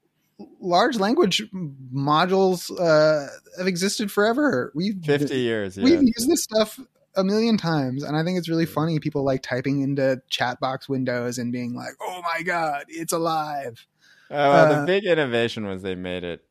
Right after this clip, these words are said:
Speaker 2: screenshotable and
Speaker 1: <laughs> Uh,
Speaker 2: postable
Speaker 1: yeah,
Speaker 2: to
Speaker 1: right?
Speaker 2: Twitter.
Speaker 1: Exactly.
Speaker 2: Yeah.
Speaker 1: Um, uh,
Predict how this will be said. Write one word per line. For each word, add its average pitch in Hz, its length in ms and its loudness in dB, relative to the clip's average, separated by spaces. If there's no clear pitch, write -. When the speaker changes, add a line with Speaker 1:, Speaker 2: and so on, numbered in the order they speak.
Speaker 2:
screenshotable 90 1120 -6
and 80 140 -12
Speaker 1:
<laughs> - 60 -6
Uh, 165 100 4
Speaker 2:
postable 180 260 4
Speaker 1:
yeah, 226 180 6
Speaker 2:
to 156 40 0
Speaker 1:
right? 147 340 2
Speaker 2:
Twitter. 156 120 -2
Speaker 1:
Exactly. 139 640 -2
Speaker 2:
Yeah. 143 380 2
Speaker 1:
Um, 117 240 -8
uh, 135 420 0